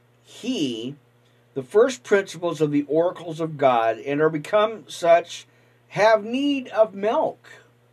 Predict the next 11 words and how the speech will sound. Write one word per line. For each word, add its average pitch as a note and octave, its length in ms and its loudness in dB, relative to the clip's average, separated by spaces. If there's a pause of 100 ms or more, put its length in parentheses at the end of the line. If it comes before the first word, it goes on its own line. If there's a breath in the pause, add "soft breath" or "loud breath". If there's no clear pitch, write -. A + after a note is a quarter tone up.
(1080 soft breath)
uh, C3 440 0
and C#3+ 420 -2
not E3 360 2
of D#3+ 140 0
strong D3 500 0
meat. C#3 400 -4 (120)
For C3+ 260 -2
everyone F#3+ 560 0
that D#3 100 -2
useth F3 800 -2
milk F3+ 640 2